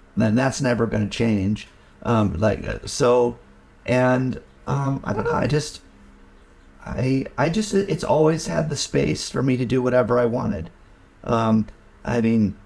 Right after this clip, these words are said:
so I don't, I don't know, I just,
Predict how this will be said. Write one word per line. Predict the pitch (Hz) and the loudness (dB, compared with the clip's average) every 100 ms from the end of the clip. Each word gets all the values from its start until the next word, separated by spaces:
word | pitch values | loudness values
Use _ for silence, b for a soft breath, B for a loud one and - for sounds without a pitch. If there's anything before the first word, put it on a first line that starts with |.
| - - | -20 -16
so | - 139 120 117 | -4 2 4 4
I | - 113 | 2 2
don't, | 123 123 - - - - - - - - | 2 0 -4 -12 -20 -20 -20 -20 -20 -8
I | - | -2
don't | 160 113 104 | 0 2 0
know, | 113 | 0
I | |
just, | 120 139 - | -2 -4 -6